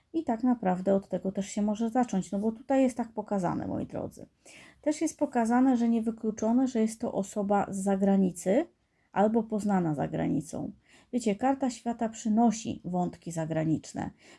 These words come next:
więc zarówno może być to osoba z zagranicy,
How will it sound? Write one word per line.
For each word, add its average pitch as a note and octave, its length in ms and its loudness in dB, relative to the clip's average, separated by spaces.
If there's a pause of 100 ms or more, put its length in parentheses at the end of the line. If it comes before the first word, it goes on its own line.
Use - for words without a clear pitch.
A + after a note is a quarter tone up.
więc F#3 140 -2
zarówno A3 420 2
może G#3 280 0
być F3+ 220 -6
to - 140 -6
osoba G#3+ 440 -2
z G3+ 60 -4
zagranicy, G3 840 0